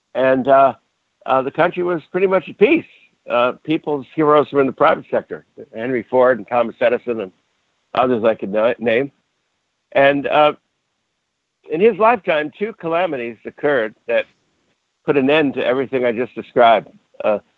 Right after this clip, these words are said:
obviously, the Great Depression and the coming of the New Deal, which, uh, greatly strengthened the, the role the federal government played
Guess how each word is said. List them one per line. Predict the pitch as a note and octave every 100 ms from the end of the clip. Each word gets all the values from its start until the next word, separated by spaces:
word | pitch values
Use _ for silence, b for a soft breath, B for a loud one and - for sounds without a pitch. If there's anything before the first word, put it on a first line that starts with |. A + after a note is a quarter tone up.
| -
obviously, | B2+ C3 - C3+
the | A2
Great | B2 B2
Depression | - B2+ A#2+ A#2 - _ _ _ _ _ _ _ -
and |
the | A2+
coming | C3+ B2 B2
of | G#2+
the | A#2
New | A2
Deal, | A2 A2 A2
which, | G#2+ G2+ A#2
uh, | G#2 G2+ _ _
greatly | C#3+ D#3 A#2+ A#2 -
strengthened | D#3 C#3 - G#2+ G2
the, | G2 _ G#2+
the |
role | G#2+ A2+
the | G2
federal | A#2+ G#2+ G2+
government | G2 G#2 G2+ G2 F#2+ -
played | G#2+ G2 F#2+